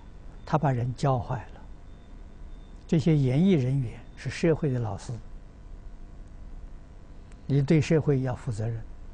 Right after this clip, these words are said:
所以我过去在台湾讲经，我住在景美，附近呢是世界新闻专科学校，啊，以后改成学院了。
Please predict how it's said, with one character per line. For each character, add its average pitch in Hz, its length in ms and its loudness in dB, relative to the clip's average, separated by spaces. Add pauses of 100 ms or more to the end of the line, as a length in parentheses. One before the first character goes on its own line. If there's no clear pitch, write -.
(2000)
所 160 160 2
以 - 20 6
我 135 220 6
过 185 220 4
去 160 260 -4 (260)
在 151 140 2
台 131 160 0
湾 139 180 4
讲 113 220 -2
经， 113 180 -2 (1300)
我 135 160 2
住 160 160 2
在 135 120 4
景 131 220 2
美， 113 140 0 (1040)
附 - 260 4
近 156 260 6
呢 110 100 -2 (420)
是 117 460 -4
世 190 440 0
界 175 320 4 (260)
新 170 240 2
闻 139 220 2
专 139 180 0
科 127 120 -2
学 117 180 -4
校， 131 180 -6 (1000)
啊， 104 180 -6 (160)
以 139 120 0
后 156 140 2
改 127 160 -2
成 135 200 -2
学 120 160 -4
院 151 220 2
了。 127 60 -8